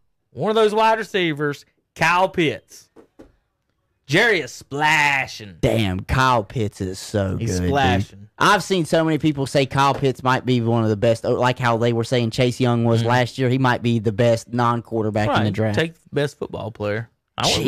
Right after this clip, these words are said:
Speaker 1: I
Speaker 2: Jeez,
Speaker 1: don't
Speaker 2: he
Speaker 1: mind
Speaker 2: is
Speaker 1: it.
Speaker 2: a stud. Have you ever watched him play out of Florida?
Speaker 1: I, I know I haven't, but I don't mind anybody taking someone
Speaker 2: Right.
Speaker 1: who's best at their position
Speaker 2: Mm, that's
Speaker 1: every,
Speaker 2: why I
Speaker 1: every
Speaker 2: was
Speaker 1: year.
Speaker 2: fine when
Speaker 1: Take
Speaker 2: Washington
Speaker 1: the number
Speaker 2: do it.
Speaker 1: one guy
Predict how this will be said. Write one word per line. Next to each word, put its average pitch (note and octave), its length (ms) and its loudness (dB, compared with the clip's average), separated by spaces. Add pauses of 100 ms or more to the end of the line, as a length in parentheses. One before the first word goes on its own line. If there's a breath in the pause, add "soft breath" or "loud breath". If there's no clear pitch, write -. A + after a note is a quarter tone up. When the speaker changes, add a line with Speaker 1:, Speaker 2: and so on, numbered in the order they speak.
(120)
Speaker 1:
I A#2+ 60 -4
Speaker 2:
Jeez, D#3 40 -4
Speaker 1:
don't - 100 -8
Speaker 2:
he F3 60 2
Speaker 1:
mind G#3 160 4
Speaker 2:
is D3+ 160 2
Speaker 1:
it. G#2+ 40 -10
Speaker 2:
a G#2 40 -14
stud. B2+ 600 -2
Have C3 120 0
you A3 80 0
ever C4 180 0
watched A#3 300 -2
him G#3+ 80 -8
play A3 240 0
out G#3 80 -2
of F#3+ 80 -8
Florida? F#3+ 460 -4
Speaker 1:
I, - 140 -12
I F3+ 80 0
know G#3 180 4
I F3+ 100 2
haven't, F#3 320 0
but D#3 80 -2
I G3 80 0
don't A#3+ 160 -4
mind E3+ 380 -2
anybody D3 580 -2
taking D3 460 -4
someone A2+ 800 -4
Speaker 2:
Right. C3 460 2
Speaker 1:
who's D#3 200 2
best D3+ 400 0
at D#3 80 -18
their A#2+ 180 -4
position D#3 520 -2
Speaker 2:
Mm, - 120 -16
that's E3 180 2
Speaker 1:
every, C#3+ 100 4
Speaker 2:
why G3+ 80 4
I F#3 160 4
Speaker 1:
every - 60 2
Speaker 2:
was A#3 120 -2
Speaker 1:
year. F#3 100 0
Speaker 2:
fine E3 180 2
when D#3 100 -4
Speaker 1:
Take C3+ 40 -2
Speaker 2:
Washington C#3+ 360 0
Speaker 1:
the G#2 80 0
number G#2 180 0
Speaker 2:
do G2 60 -4
it. - 40 -2
Speaker 1:
one G2+ 140 -4
guy F3 320 -2